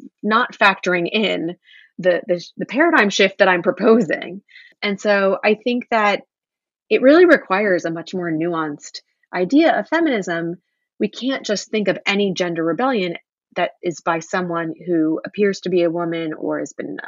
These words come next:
known as a woman or was raised as a woman or assigned female at birth to necessarily be feminist. That's a very reductive view of feminism, and it doesn't tell us very much. So if we really want to understand these figures and understand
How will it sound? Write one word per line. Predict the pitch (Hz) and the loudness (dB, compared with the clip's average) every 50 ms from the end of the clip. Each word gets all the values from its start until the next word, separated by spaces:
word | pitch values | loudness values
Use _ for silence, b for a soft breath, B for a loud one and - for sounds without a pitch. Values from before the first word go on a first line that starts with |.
| - - | -12 -10
known | 180 190 196 196 190 185 | -8 -6 -4 -4 -2 -2
as | 170 170 170 170 | -2 -4 -4 -6
a | 165 | -6
woman | 175 165 165 165 156 | -6 -6 -6 -8 -8
or | - - | -10 -14
was | - - - | -14 -10 -6
raised | 190 196 180 175 | -4 -4 -4 -4
as | 180 175 | -6 -10
a | |
woman | 170 165 165 160 | -10 -12 -12 -14
or | 156 | -14
assigned | - - - 175 175 170 | -14 -12 -10 -8 -8 -8
female | 170 165 165 170 160 | -8 -8 -8 -8 -6
at | - | -2
birth | 240 240 214 190 _ b b b b b b b | -2 -2 -2 -2 _ b b b b b b b
to | - 226 | 0 2
necessarily | 214 208 196 196 - - 202 190 - 180 170 160 160 160 151 147 151 139 | 2 2 2 0 -2 -4 -4 -4 -2 -2 -2 0 0 -2 -2 -2 -4 -4
be | - 147 139 - - - _ _ _ _ _ - | -4 -4 -6 -6 -8 -12 _ _ _ _ _ -4
feminist. | 170 160 156 143 - - - - | -4 -4 -4 -6 -10 -14 -14 -12
That's | - 180 - 175 | -12 -8 -6 -6
a | 156 | -4
very | 151 170 160 165 160 147 | -4 -2 -2 -2 -2 -2
reductive | 139 151 147 160 160 160 - - - - - - - | -2 -4 -2 -2 -4 -4 -4 -6 -8 -8 -8 -10 -16
view | - 151 175 190 240 262 233 | -12 -6 -2 0 2 2 2
of | 180 - - | 2 0 -2
feminism, | 160 147 143 147 143 - 147 - 202 233 254 302 294 b b b b b b b b | -6 -8 -8 -8 -10 -10 -8 -6 -6 -6 -6 -8 -10 b b b b b b b b
and | 202 190 | -4 -4
it | 190 185 | -2 -2
doesn't | 220 202 214 208 - - _ _ | -2 -2 -2 -4 -6 -8 _ _
tell | - - - 196 190 165 - | -12 -8 -4 -2 -2 -2 -2
us | - - - - | -6 -10 -12 -10
very | - - - - - | -8 -8 -6 -6 -8
much. | - - - - | -10 -12 -12 -10
So | - 214 214 | -10 -8 -4
if | 214 | -2
we | 254 | -2
really | 254 262 277 277 269 247 | 0 0 2 0 0 -2
want | 226 196 185 | -4 -6 -6
to | - - | -6 -6
understand | 214 208 208 208 - - - 339 359 302 254 | -4 -4 -4 -4 -6 -8 -8 -6 -4 -4 -4
these | 226 202 - | -4 -4 -4
figures | - 185 175 175 175 170 | -4 -2 0 0 -2 -2
and | - - - | -4 -10 -10
understand | - 190 185 185 180 - - 196 202 202 190 165 160 | -8 -6 -6 -6 -8 -8 -8 -8 -6 -6 -6 -6 -8